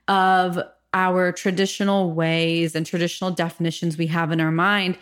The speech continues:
that we have learned from movies and medias and songs about what love really is. I think unconditional love is very different, and it's so beautiful and it's so powerful.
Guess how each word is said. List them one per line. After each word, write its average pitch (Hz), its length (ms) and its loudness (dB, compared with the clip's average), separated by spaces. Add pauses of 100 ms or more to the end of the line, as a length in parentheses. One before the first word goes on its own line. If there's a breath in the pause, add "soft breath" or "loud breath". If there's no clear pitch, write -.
(280 loud breath)
that 165 120 0
we 175 100 2
have 160 140 0
learned 233 580 2
from 175 260 -2
movies 196 460 2
and 165 160 0
medias 180 460 0
and 165 160 -4
songs 170 480 0
about 165 180 -2
what 170 340 0
love 165 380 0
really 160 280 0 (100)
is. - 420 -8 (400 loud breath)
I 190 80 2
think 208 180 2
unconditional 196 540 2
love 165 220 2
is 156 100 -2
very 165 400 0
different, 151 560 -4 (400 loud breath)
and 180 400 2
it's 165 220 -2
so 185 460 0
beautiful 165 680 -2
and 170 160 -2
it's - 180 -8
so 208 300 0
powerful. 196 880 -4